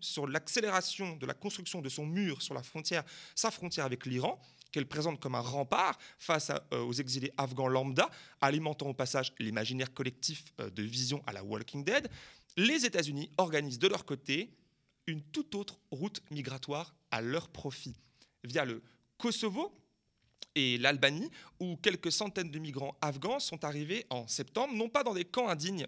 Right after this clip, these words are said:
comme ailleurs, mais dans des hôtels cinq étoiles, avec piscine et plage privée. Hein, les deux pays de l'Europe de l'Est, éternellement reconnaissants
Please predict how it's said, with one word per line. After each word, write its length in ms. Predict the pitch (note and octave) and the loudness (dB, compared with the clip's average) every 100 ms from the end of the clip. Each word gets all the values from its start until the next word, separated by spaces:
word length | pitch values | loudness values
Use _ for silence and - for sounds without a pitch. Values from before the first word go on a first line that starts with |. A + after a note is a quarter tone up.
| - | -8
comme 180 | - C3 | -6 -2
ailleurs, 340 | B2 E3 - - - - - - | 0 0 -2 -6 -10 -14 -14 -2
mais 300 | F3 D4 - - _ F#3 | 6 6 4 -4 _ 0
dans 140 | C4 | 0
des 220 | C4+ G4 - | 2 -2 -4
hôtels 260 | G#3 B3 E4+ | -6 -4 0
cinq 240 | - - | 0 0
étoiles, 300 | A#3+ G3 G#3 - _ - | -4 -4 -6 -10 _ 0
avec 320 | E3 F#3 - _ | 0 -2 -10 _
piscine 400 | E4+ - G3+ A#3 D4+ - | 0 2 2 0 -4 -2
et 80 | E3 | -2
plage 500 | E3 B3 - E4+ - | 0 -2 -2 -2 -4
privée. 360 | - G3+ E3 - _ _ | -4 -4 -4 -6 _ _
Hein, 160 | D3+ - | -6 -4
les 220 | C#3+ D3 | -4 -2
deux 200 | D3 D#3 | 0 -2
pays 200 | A#3+ B3 | 0 0
de 60 | F#3+ | 2
l'Europe 240 | F3+ D#3+ | 2 4
de 60 | E3 | 4
l'Est, 200 | C4+ - - | 2 2 2
éternellement 640 | G#3 - A3+ G#3 G3 F#3+ | 0 4 2 2 0 0
reconnaissants 540 | F3 D#3+ E3 D#3 - | -2 -2 -2 0 -2